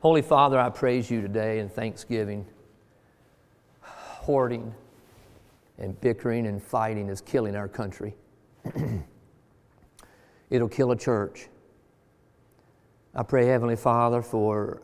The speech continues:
uh, your people to arise to the occasion. We're looking in the church tower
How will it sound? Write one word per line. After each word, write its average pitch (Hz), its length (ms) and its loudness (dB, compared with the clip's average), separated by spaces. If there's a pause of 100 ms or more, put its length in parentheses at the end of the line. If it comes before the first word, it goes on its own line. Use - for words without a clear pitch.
uh, - 360 -14 (540)
your 120 200 0
people 110 460 -6 (1120)
to 113 140 0
arise 107 520 0
to 117 140 -4
the 113 120 0
occasion. 95 580 -6 (1700)
We're 120 160 2
looking 131 320 4
in 123 240 2
the 113 380 0
church - 360 -2
tower 120 580 -2